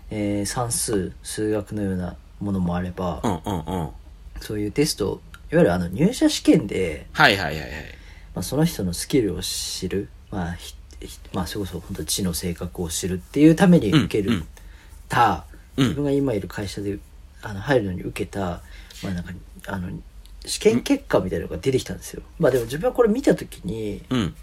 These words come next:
Speaker 1: なんか大学名がついてたんで、
Speaker 2: はいはいはい。
Speaker 1: あ、大学卒業する時に、
Speaker 2: うん。
Speaker 1: なんかこういう、こういう、あなたはこういう人だから、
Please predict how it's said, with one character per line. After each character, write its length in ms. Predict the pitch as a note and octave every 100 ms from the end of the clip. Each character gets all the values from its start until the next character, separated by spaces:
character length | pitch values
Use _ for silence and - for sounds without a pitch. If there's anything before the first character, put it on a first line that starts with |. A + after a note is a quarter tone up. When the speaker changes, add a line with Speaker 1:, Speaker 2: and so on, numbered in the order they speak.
| -
Speaker 1:
な 100 | A#2+
ん 40 |
か 80 | E3
大 120 | C4+
学 220 | E4 D#4+
名 180 | D#4+ E3
が 100 | A2+
つ 160 | - C3
い 60 |
て 80 | -
た 100 | -
ん 160 | - -
で、 340 | A#2 G#2+ D#2+ -
Speaker 2:
は 140 | D#3+
い 20 | A2+
は 40 |
い 20 | F2
は 40 |
い。 140 | E2+ D#2
Speaker 1:
あ、 40 |
大 220 | F3+ A#3+ D4+
学 440 | D#4 - D4+ C#4+
卒 380 | - G#3 F#3 B3
業 80 | C4+
す 120 | C4+
る 60 |
時 260 | C#4 - -
に、 420 | A#2+ C#3 A#2+ F#2+ C3+
Speaker 2:
う 60 |
ん。 140 | D3 E2+
Speaker 1:
な 80 | C#3+
ん 20 |
か 100 | A#2+
こ 240 | - F#3 A3+
う 40 |
い 220 | A#3 A#3+
う、 100 | A#3 G3 - -
こ 200 | - A3
う 60 | A3+
い 80 | A3
う、 60 |
あ 40 | F3+
な 100 | A3+
た 60 |
は 60 | F3+
こ 100 | F#3+
う 20 |
い 40 |
う 20 | G#3
人 120 | G#3+
だ 60 |
か 80 | E3+
ら、 320 | D#3 E3 G2+